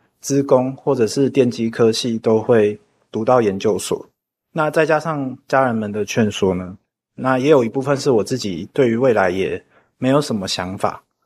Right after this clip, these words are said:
所以就走上了考研究所的路。那我从大学二年级呢就开始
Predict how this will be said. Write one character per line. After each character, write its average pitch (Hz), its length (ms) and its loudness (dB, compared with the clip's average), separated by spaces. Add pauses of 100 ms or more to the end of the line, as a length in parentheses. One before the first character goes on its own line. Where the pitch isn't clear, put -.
(120)
所 135 220 0
以 127 40 2
就 135 160 2
走 117 220 0
上 127 240 -2
了 107 100 0
考 87 320 -2
研 95 160 -2
究 113 140 0
所 - 220 -10
的 - 100 -18
路。 90 160 -6 (1800)
那 170 140 2
我 120 120 2
从 113 540 -8
大 156 180 2
学 113 440 -6
二 160 100 4
年 110 240 -2
级 98 160 -10
呢 101 160 -6
就 123 180 2
开 123 240 2
始 98 400 -6